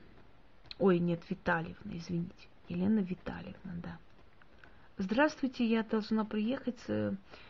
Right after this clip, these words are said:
к-, со своей сестрой, у моей сестры там что-то такое".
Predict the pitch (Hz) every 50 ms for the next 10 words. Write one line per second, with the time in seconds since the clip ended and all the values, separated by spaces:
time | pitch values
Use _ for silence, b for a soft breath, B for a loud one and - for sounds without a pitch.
0 | B B B B B B - - - - - - 220 208 - - 226 226 233 220
1 | - - 214 208 - - - 226 240 269 277 269 240 208 196 196 196 202 202 196
2 | 190 - - 202 196 - - - 202 208 196 - - 196 196 185 185 185 - B
3 | B B B B B B B B B B B B - - - - 185 - 190 -
4 | - 190 190 - - 233 254 262 254 247 220